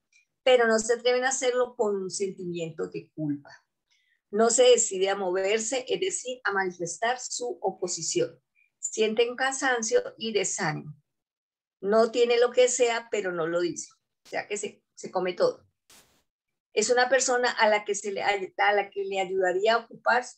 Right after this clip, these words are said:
un, su lugar en la familia y no espera a que se lo dé. Entonces, si padeces esta enfermedad, es tiempo de que tomes, alguna persona que conoces lo tiene,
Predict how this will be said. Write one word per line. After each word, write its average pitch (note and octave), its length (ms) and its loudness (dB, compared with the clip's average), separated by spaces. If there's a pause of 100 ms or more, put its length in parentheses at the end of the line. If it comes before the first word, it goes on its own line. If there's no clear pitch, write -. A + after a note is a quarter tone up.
(120)
un, G#3 340 -4
su G#3 220 -6
lugar G3 280 2
en A#3 80 0
la A3+ 140 -4
familia A3 580 -2
y G#3 120 0
no G3 80 -2
espera A#3 400 0 (160)
a G#3+ 220 -2
que E3 100 -8
se E3+ 180 -8
lo D3 140 -4
dé. C#3+ 200 -10 (680)
Entonces, A3 240 2
si B3+ 120 -2
padeces B3+ 520 4
esta D4 300 0
enfermedad, B3 800 0 (260)
es G#3 220 -4
tiempo A#3 300 2
de A3+ 100 -4
que G#3 100 -4
tomes, G3+ 560 -6 (240)
alguna A#3+ 680 -2
persona A3+ 500 -4
que G3+ 140 -8
conoces G3 540 -4
lo A3 260 0
tiene, A#3 440 2